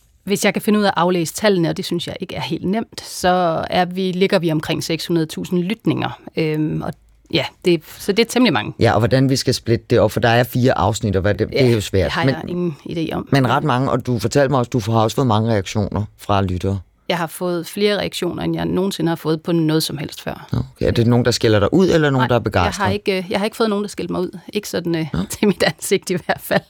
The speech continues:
Speaker 1: Øhm, nej, jeg har fået rigtig, rigtig mange, der har skrevet, øh, "Tusind tak, fordi, øh, I har lavet den her podcast, og vi har prøvet noget lignende, eller vi har stået i en situation, der minder om." Og det er jo, øh, virkelig dejligt at få dem, og virkelig sørgeligt, at der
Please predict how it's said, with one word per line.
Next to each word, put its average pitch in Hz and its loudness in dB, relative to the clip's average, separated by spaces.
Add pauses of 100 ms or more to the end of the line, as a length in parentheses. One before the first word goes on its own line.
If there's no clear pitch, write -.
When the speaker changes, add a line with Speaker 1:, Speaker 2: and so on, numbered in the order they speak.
(600)
Speaker 1:
Øhm, 180 4
nej, 170 2
jeg 185 -6
har 190 -2
fået 196 -2
rigtig, 190 -4
rigtig 196 -6
mange, 208 -4
der 196 -4
har 190 -4
skrevet, 208 -4
øh, 175 -4 (320)
"Tusind - -8
tak, - -2 (100)
fordi, - -10 (140)
øh, 175 -2
I 160 -6
har 147 -6
lavet 202 0
den 196 -4
her 180 -6
podcast, - -4
og 180 -8
vi 175 -2
har 170 0
prøvet 165 2
noget 175 2
lignende, 254 4 (100)
eller 180 2
vi 175 0
har 170 2
stået 196 -2
i - 2
en 196 0
situation, 160 -2
der - -6
minder 226 2
om." 214 0 (580)
Og 185 0
det 208 4
er 202 4
jo, 185 4 (320)
øh, 160 -4 (640)
virkelig 180 0
dejligt 180 0
at 156 -4
få 190 -2
dem, 185 0
og 143 0
virkelig 160 -2
sørgeligt, 160 -2
at - -10
der - -2